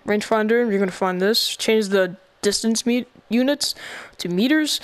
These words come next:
'cause that's what it's gonna be on the raycast. And you wanna s-, you wanna turn on show laser when gadgets are hitting. Then what you're also gonna do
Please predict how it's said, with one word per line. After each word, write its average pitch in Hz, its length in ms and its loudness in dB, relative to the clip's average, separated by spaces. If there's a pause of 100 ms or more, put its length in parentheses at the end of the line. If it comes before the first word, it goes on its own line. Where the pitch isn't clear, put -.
(180)
'cause 190 220 0
that's 202 200 2
what 202 140 0
it's 190 80 -4
gonna 196 180 0
be 196 140 2
on 190 120 0
the 180 60 -2
raycast. 240 840 0
And 196 240 2
you 190 80 2
wanna 185 160 2
s-, - 280 -6
you 190 160 -4
wanna 180 200 0
turn 190 240 -2
on 175 100 0
show - 320 2
laser 185 580 2 (160)
when 175 220 -2 (140)
gadgets 175 580 -2
are 147 120 -4
hitting. - 380 -8 (1200)
Then 294 380 2
what 233 200 -2
you're 202 240 2 (480)
also 254 220 -2
gonna 247 180 2
do 240 300 2